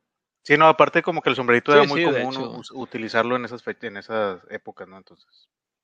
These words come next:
Speaker 1: pues, cualquiera puede tener sombrerito.
Speaker 2: Sí, de hecho, mira, hace, hace poco, hace poco me encontré, hay una página en Facebook,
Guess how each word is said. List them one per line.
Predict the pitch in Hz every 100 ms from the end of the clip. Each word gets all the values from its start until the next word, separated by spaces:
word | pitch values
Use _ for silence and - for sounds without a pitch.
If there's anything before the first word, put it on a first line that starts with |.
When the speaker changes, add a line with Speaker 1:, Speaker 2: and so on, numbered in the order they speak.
| _ _ _ _
Speaker 1:
pues, | _
cualquiera | - 104 - 107
puede | 113 110
tener | 107 113
sombrerito. | 104 90 - _ _ _ _ _ _ _ _ _ _ _ _ _ _ _ _ _
Speaker 2:
Sí, | - 214 202
de | 202
hecho, | 202 247
mira, | 233 220
hace, | 190 190 233 -
hace | 240 208 226
poco, | 240 226 254 254 262 -
hace | 185 240
poco | 220 214 226
me | 233
encontré, | 208 196 170 175 180 208 214 196
hay | 233
una | 277 277
página | 240 269 247
en | 202
Facebook, | 202 202 185 233 233